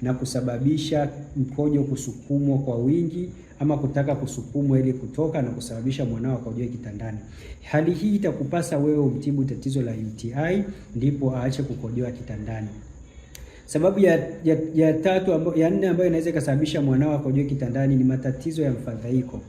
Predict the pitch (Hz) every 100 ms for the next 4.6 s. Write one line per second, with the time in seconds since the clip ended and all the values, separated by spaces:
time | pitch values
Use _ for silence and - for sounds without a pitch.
0 | - - 127 131 156 156 - 143 127 -
1 | 113 120 143 - 127 113 - 120 120 110
2 | 107 110 110 - - - - - 180 180
3 | 151 151 156 143 139 143 135 - - 135
4 | 131 127 113 110 107